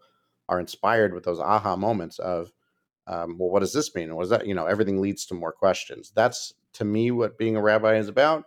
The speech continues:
It's always been about that. Certain things have answers, but mostly they're suggestions, right? All this scholarship is just well-researched, you know,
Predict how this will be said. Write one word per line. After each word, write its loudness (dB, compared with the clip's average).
It's -16
always 4
been 2
about 4
that. 4
Certain 2
things -2
have 4
answers, 0
but -2
mostly 2
they're 2
suggestions, -2
right? 0
All 4
this -4
scholarship 2
is -8
just -8
well-researched, 2
you -4
know, -4